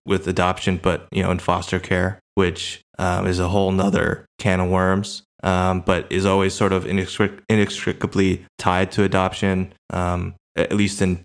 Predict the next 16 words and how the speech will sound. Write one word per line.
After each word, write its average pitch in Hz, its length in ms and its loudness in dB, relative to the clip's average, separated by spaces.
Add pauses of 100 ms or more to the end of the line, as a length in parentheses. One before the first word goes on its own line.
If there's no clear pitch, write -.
(140)
in 95 140 2
America, 95 480 2
because, 90 600 -2 (240)
uh, 87 220 0
foster 90 420 -2
care 90 220 -2
can 90 320 -2 (120)
lead 98 240 0
to 113 120 4
adoption, 110 580 0 (180)
um, 95 500 2 (200)
or, 98 160 2
or 95 240 0
that's 98 220 0
the 92 100 -6
goal, 95 420 2